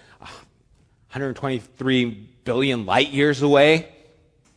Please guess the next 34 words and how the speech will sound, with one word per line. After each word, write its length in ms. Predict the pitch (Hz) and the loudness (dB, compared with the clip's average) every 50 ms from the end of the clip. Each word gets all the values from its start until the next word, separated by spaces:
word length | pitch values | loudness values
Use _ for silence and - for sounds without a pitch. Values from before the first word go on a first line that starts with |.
| _ _ _ _ _ _ _ _ _ _ _ _ _ _ _ _ _ _ _ _ _ _ _ _ - | _ _ _ _ _ _ _ _ _ _ _ _ _ _ _ _ _ _ _ _ _ _ _ _ -16
Just 200 | - 156 - - | -16 -14 -6 0
giving 200 | 180 175 165 165 | 0 0 2 2
you 120 | 160 147 139 | 0 0 2
a 0 | |
little 220 | 139 160 151 - | 2 2 0 0
perspective 680 | - 139 127 - - - 147 123 - - 101 90 82 90 | -2 -8 -10 -8 -6 -2 -2 -2 -2 -4 -10 -12 -12 -12
of 140 | 95 - | -18 -16
how 220 | - - 135 127 113 | -10 -6 -6 -6 -6
high 320 | - - 131 123 107 95 | -4 -4 -4 -4 -4 -6
God's 400 | 101 110 117 101 101 107 98 95 | -6 -6 -6 -4 -4 -4 -4 -6
ways 300 | 101 110 107 98 92 - | -6 -4 -4 -4 -4 -8
are 280 | - 78 110 101 90 - _ _ _ - | -10 -10 -8 -8 -8 -8 _ _ _ -18
above 340 | 98 98 95 104 101 95 98 - | -16 -12 -8 -8 -8 -8 -10 -12
our 260 | 101 104 104 107 107 | -12 -10 -8 -8 -8
ways, 340 | 98 90 80 76 73 76 - _ _ _ - - - | -8 -10 -12 -14 -16 -18 -20 _ _ _ -20 -18 -14
and 160 | 110 110 110 | -12 -10 -10
that 180 | 110 104 - - | -10 -10 -10 -10
God 320 | 135 127 127 127 120 - | -8 -6 -4 -4 -6 -6
can 160 | - 123 120 | -10 -14 -14
orchestrate 680 | 107 - 120 120 - - 107 - - - 110 92 - - | -14 -14 -14 -14 -14 -14 -18 -16 -14 -12 -12 -12 -12 -14
the 80 | - | -16
sea, 440 | - - - - 135 127 117 107 95 | -14 -12 -12 -10 -10 -8 -8 -8 -10
he 140 | 80 92 104 | -10 -14 -16
can 160 | - 110 107 | -20 -20 -20
orchestrate 640 | - 120 120 110 110 95 - - - 110 101 - _ | -18 -18 -18 -16 -18 -20 -18 -16 -14 -14 -14 -14 _
a 80 | - - | -20 -20
fish, 440 | _ _ - - - - - - - _ _ _ _ | _ _ -16 -16 -16 -16 -20 -20 -20 _ _ _ _
he 120 | - 135 - | -12 -12 -10
can 160 | - 127 120 _ - | -10 -12 -14 _ -14
orchestrate 640 | 123 123 123 - 127 - - - - 120 107 98 - _ _ _ - | -12 -12 -12 -12 -16 -18 -18 -14 -12 -10 -10 -12 -12 _ _ _ -18
all 240 | - 143 147 156 160 | -16 -14 -12 -12 -12
these 380 | 151 131 147 143 135 - - - | -10 -8 -8 -8 -8 -10 -14 -14
things 500 | 135 123 117 113 107 98 95 - - - _ _ _ _ _ _ _ _ _ _ _ _ _ _ _ _ _ _ _ _ _ _ _ _ _ _ _ _ _ _ _ | -14 -12 -12 -12 -14 -16 -18 -20 -20 -20 _ _ _ _ _ _ _ _ _ _ _ _ _ _ _ _ _ _ _ _ _ _ _ _ _ _ _ _ _ _ _
to 100 | _ - | _ -20